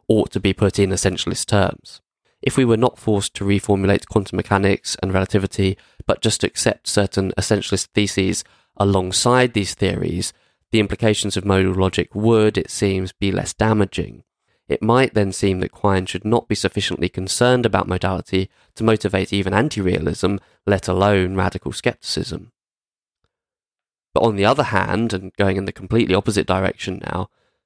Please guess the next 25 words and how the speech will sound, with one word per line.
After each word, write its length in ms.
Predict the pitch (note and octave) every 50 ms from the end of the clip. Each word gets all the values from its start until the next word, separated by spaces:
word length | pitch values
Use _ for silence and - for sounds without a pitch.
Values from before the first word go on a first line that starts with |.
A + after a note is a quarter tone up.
| _ _
central 340 | - - D3+ C#3+ B2+ - B2
to 100 | - A2
Divers' 380 | - A2 G#2 G#2 G2 G#2 F#2+ -
argument 440 | G2+ G2 G2 - G2 F#2+ F#2 - -
is 140 | F#2 F#2+ -
that 180 | - - -
Aristotelian 680 | G#2+ G#2 G#2 G2 - - - - A2 G#2 F#2+ G2 F#2+
essentialism 720 | G2 G2+ - G#2+ G2+ G2 - - F#2+ F#2 - F#2 F#2+ G2 F#2 -
is 200 | - F#2+ F#2 -
not 280 | G#2+ G#2 G#2 - - - -
unintelligible, 920 | G2+ F#2+ F#2+ F#2+ - - C3 C3+ C3+ B2 A2 G2+ F#2 F2+ F2+ E2+ F2+ - _ _ _ _ _ _
and 140 | - G2 F#2+
that 120 | F#2+ -
Quine 320 | - - G#2+ G#2+ G#2 G2+ G2
did 140 | F#2+ F2+ -
not 180 | G#2 F#2+ - -
think 320 | _ - - D#3 D#3+ - -
it 100 | G2+ -
unintelligible. 800 | F#2+ F#2 F#2+ F#2 - F#2+ F#2 F#2 - - - - - - - - _ _ _ _ _ _ _ _ _ _ _ _ _ _ _ _ _ _ _ _ _ -
But 100 | C3 A2
my 100 | B2+ B2+
suspicion 480 | - - - - E3+ D#3 - D3 C3 B2
is 100 | A2+ -
that 180 | - A2 -
more 440 | - G#2+ A2 G#2+ G#2 G2+ G2 F#2+ -